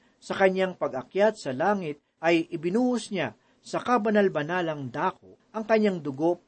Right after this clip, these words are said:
para sa ating ikapagpapatawad. Ngayon, si Kristo ay naroon sa langit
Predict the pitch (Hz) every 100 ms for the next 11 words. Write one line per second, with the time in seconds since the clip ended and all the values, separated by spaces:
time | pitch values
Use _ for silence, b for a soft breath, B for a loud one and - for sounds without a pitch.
0 | - 214 247 214 196 165 156 139 131 123
1 | - 190 196 190 170 - 156 135 - 107
2 | 107 101 - _ _ _ _ 120 123 143
3 | 202 269 _ b - 175 202 254 247 -
4 | 175 156 139 214 247 226 247 220 180 160
5 | 190 147